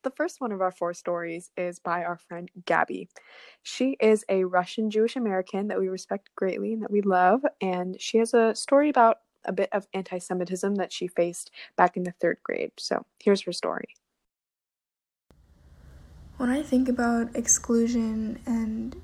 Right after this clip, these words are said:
Speaker 2: feeling unwelcome because of my culture, particularly throughout my elementary school years,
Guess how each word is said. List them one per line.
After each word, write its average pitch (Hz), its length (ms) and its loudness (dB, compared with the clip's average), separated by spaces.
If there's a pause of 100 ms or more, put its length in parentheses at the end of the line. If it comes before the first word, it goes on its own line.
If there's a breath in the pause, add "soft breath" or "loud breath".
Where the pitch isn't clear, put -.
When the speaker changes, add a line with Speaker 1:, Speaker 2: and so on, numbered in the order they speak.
(120)
Speaker 2:
feeling 226 460 0
unwelcome 214 760 -2
because 233 300 -2
of 233 80 -4
my 220 160 0
culture, 220 640 -6 (840 loud breath)
particularly 247 760 0
throughout 196 580 -6 (260)
my 214 520 -6
elementary 208 480 -2
school 208 300 -6
years, 208 600 -4